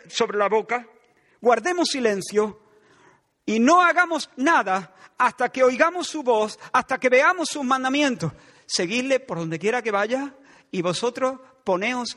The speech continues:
a su orden. Porque tenemos un problema, pero tenemos un Mesías. Tenemos un problemón y tenemos con nosotros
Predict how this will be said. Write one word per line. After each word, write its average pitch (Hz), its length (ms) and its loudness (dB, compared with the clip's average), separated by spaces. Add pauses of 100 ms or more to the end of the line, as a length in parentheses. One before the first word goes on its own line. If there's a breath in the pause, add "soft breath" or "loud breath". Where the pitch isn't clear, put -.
(160 loud breath)
a 202 120 -4
su 190 180 -4
orden. 135 600 -2 (1500 soft breath)
Porque 165 320 -2
tenemos 196 440 -2
un 262 280 -4
problema, 208 720 -2 (800 soft breath)
pero 185 180 -2
tenemos 202 360 -4
un 214 80 -4
Mesías. 160 460 -6 (2250 soft breath)
Tenemos 233 420 -2
un 269 220 0
problemón 247 880 0 (320 loud breath)
y 214 140 -2
tenemos 262 420 0
con 233 160 -2
nosotros 254 720 2